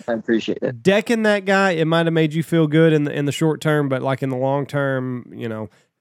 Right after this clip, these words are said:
Speaker 2: it's, nothing's probably gonna come of this. Knock on wood. It doesn't seem, you know, it seems like you were in the spot you needed to be. He was trying to extort you, uh, but,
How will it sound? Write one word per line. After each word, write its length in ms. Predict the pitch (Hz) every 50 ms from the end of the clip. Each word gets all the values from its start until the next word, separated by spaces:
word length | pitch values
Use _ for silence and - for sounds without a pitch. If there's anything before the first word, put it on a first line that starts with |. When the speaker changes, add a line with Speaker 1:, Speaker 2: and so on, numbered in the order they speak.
| _ -
Speaker 2:
it's, 160 | - - - -
nothing's 480 | - 170 160 175 185 - 190 185 151 -
probably 400 | - 165 170 160 165 151 160 160
gonna 180 | 147 156 147 143
come 200 | - 160 156 160
of 140 | 160 147
this. 200 | 147 160 156 139 -
Knock 240 | 139 127 135 - 139
on 200 | 135 131 131 131
wood. 220 | 143 147 147 139
It 100 | 131 120
doesn't 220 | - 127 123 123
seem, 360 | 117 - 139 135 139 139 135 127
you 140 | 123 127
know, 80 | 127 131
it 80 | 135 -
seems 200 | - 143 135 123
like 200 | 131 123 - 135
you 140 | 135 135
were 140 | 135 131 127
in 140 | 135 131 127
the 60 | 120
spot 320 | - - - 143 139 135 135
you 120 | 135 135
needed 260 | 135 151 160 156 156 143
to 60 | 147
be. 300 | 143 160 160 160 151 135 - _ _ - - - _ _ - - -
He 140 | 165 170
was 120 | 180 170 151
trying 240 | - 175 165 160 156
to 60 | 156 147
extort 460 | - - - - 175 170 170 156 -
you, 400 | 160 165 170 175 175 175 170 156 - _ _ _ _ _ _ _ _ _
uh, 540 | 131 135 131 131 127 123 123 120 117 113 110 107 -
but, 480 | - 123 113 135 131 131 127 123 -